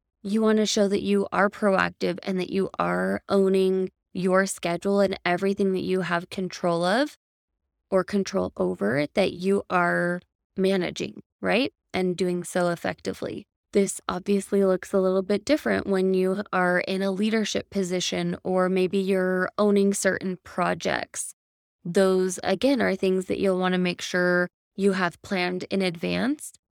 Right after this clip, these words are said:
of who's gonna cover for you, or if the project is gonna be slightly delayed, or are you working extra time on it the week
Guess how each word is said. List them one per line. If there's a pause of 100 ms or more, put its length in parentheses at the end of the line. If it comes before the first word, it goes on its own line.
(120)
of
who's
gonna
cover
for
you,
or (100)
if
the
project
is
gonna
be
slightly
delayed, (540)
or
are
you
working (140)
extra
time
on
it
the
week